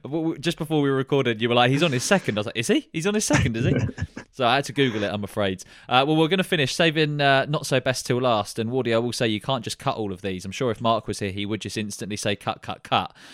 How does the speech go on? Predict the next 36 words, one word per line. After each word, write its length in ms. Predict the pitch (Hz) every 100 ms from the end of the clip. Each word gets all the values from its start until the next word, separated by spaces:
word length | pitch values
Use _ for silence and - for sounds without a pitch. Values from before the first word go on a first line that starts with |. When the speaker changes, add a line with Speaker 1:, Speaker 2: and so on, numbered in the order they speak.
| - -
Speaker 1:
Uh, 320 | 113 113 113 113
I 100 | 127
have 140 | 160
deliberately 400 | 156 151 143 123
left 220 | 127 -
one 200 | 120 127
of 120 | 120
these 200 | 110 110
superstars 680 | - 117 104 113 - 104 101
out 280 | 113 95 95 -
to, 420 | - 117 104 101
uh, 280 | 104 101 101 -
not, 460 | 110 104 - - -
again, 320 | 123 117 101
trying 220 | - 117
to 60 | 107
appease 400 | - 127 113 101
Mark, 320 | 95 107 -
even 200 | 135 110
though 100 | 104
he's 120 | 101
not 160 | 110 107
here. 280 | 120 92 - - - - -
Uh, 220 | 107 104
there's 160 | 107 107
no 120 | 123
Trae 300 | - 127 110
Youngs, 460 | 117 113 110 101
uh, 340 | 113 101 101 95
being 200 | 110 104
mentioned 440 | 104 107 104 123 101
today. 400 | - 104 95 98 - -
Uh, 320 | 147 120 120 113
we 100 | 139
do 280 | 165 170
have 360 | 160 151 135 120